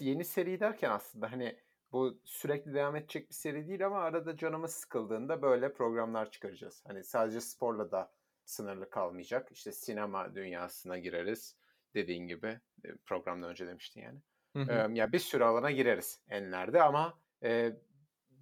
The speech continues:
Speaker 1: beş, ya beşli bir liste yapıp çekişeceğimiz bir program olacak gibi bir şey.
Speaker 2: Gayet güzel anlattın abi. Teşekkür ediyorum bu anlatımdan dolayı.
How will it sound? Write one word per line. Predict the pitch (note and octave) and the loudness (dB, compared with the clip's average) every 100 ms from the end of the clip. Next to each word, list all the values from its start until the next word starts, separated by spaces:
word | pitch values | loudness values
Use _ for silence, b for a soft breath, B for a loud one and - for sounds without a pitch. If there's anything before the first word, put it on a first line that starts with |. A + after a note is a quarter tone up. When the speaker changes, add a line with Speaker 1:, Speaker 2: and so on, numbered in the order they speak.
| - | 6
Speaker 1:
beş, | E3+ D#3+ - | 8 6 -2
ya | D3+ A#2+ A2 | 4 6 8
beşli | C3 - - C#3+ | 4 4 -2 0
bir | |
liste | C#3 C#3 - | 0 -2 6
yapıp | C3+ - E3+ - - _ | 6 8 4 2 -20 _
çekişeceğimiz | - C#3+ - - B2 B2 B2 C3 A#2+ | -6 -6 -4 -6 2 4 4 0 0
bir | B2 B2+ | 2 0
program | - B2 G#2+ G2 F2+ | -2 -2 0 0 -4
olacak | F2 E2+ - | -8 -12 -10
gibi | F#2+ G2 | -8 -8
bir | |
şey. | - F#2 _ _ _ _ _ _ _ _ | -8 -12 _ _ _ _ _ _ _ _
Speaker 2:
Gayet | C3 C3+ B2 A#2 | 0 4 6 4
güzel | A#2+ A#2 | -4 -4
anlattın | A2 G#2+ G#2+ A2+ | -2 -6 -8 -6
abi. | A2+ | -6
Teşekkür | C3+ C#3+ B2 A#2+ A#2 | -4 -6 -6 -6 -4
ediyorum | G#2 G2+ G#2+ | -4 -4 -6
bu | |
anlatımdan | G#2 G#2 - A2 G#2 G#2+ | -8 -10 -14 -12 -12 -12
dolayı. | G#2+ B2 | -8 -8